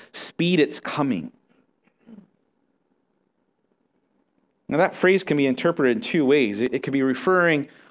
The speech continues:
uh, in one way, when Jesus is speaking in Matthew chapter twenty-four, recorded for us, he says,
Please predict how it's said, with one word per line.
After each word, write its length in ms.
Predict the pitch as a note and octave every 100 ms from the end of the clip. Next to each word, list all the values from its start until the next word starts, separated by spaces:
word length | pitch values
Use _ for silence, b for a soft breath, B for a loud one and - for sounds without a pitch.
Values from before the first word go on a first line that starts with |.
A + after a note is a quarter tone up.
| b
uh, 100 | A#2+ -
in 180 | C#3
one 300 | C#3 F3+ G3+
way, 340 | B2+ G2+ G2 B2
when 180 | B2+ B2+
Jesus 540 | E3+ G3+ F#3 E3 - b b b b
is 120 | C3+
speaking 380 | - F#3 F3+ C#3
in 100 | A#2
Matthew 380 | B2+ D3 E3 C3+
chapter 320 | D3+ - A#2+
twenty-four, 640 | - C#3 B2+ B2+ C#3+ B2+
recorded 400 | A2+ - C3+ B2+
for 160 | B2+ A2
us, 140 | G#2+
he 100 | B2
says, 280 | - C#3